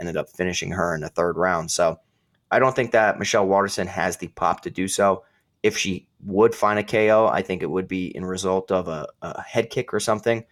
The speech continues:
Um, but I think Michelle's best path to victory is just being busier than Marina Rodriguez, and it's gonna be pretty difficult to do so. So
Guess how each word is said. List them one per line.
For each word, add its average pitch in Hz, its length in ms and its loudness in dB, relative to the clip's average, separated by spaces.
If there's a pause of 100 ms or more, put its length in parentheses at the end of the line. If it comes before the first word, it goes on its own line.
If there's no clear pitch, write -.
(300)
Um, 78 500 -4
but 104 140 4
I 104 80 4
think - 220 -4
Michelle's 95 560 2 (380)
best 104 260 2
path 95 220 -2
to 90 80 -8
victory 92 400 0
is 87 100 -4
just 98 240 -2
being 87 300 -4
busier 87 420 -2
than 82 120 -6
Marina 87 360 -4
Rodriguez, 87 720 -2 (220)
and 101 100 0
it's 113 80 0
gonna 151 140 2
be 147 100 2
pretty 139 220 0
difficult 113 340 0
to 95 60 -6
do 95 180 -2
so. 85 300 -6
So 82 320 -2